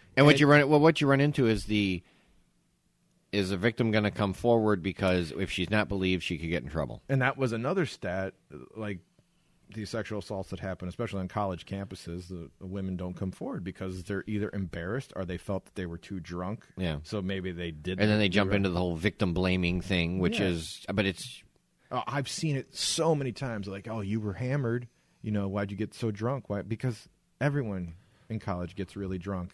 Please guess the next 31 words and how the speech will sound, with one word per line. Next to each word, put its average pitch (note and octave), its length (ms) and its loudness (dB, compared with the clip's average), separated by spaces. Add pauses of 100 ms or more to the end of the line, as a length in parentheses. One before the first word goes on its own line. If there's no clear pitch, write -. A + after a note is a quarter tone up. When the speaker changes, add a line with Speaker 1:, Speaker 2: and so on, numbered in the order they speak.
Speaker 2:
I G#2 80 -4
realize A2 600 0
that G#2 180 -2 (340)
you G#2+ 100 -2
shouldn't, A#2+ 460 0 (560)
but G#2 300 -2
everyone G#2 360 0
does G2+ 280 0
it. - 100 -8 (380)
It A2 140 -2
doesn't C3 260 4
make A#2 240 -2
it G#2 160 -2
right A#2 340 -2
to - 100 -12
do A#2+ 220 -2
it - 120 -6
to F#2 80 -10
somebody. E2+ 420 -6
You G#2 80 -2
know G#2 80 0
what - 60 4
I'm - 60 2
Speaker 1:
Well, D4 100 6
Speaker 2:
saying? - 120 4
Speaker 1:
well, C#4 80 12
of B3+ 60 8
Speaker 2:
Yeah, A3+ 100 6
Speaker 1:
course, C4 220 10
Speaker 2:
yeah. - 20 -2
Speaker 1:
you're G#3 80 4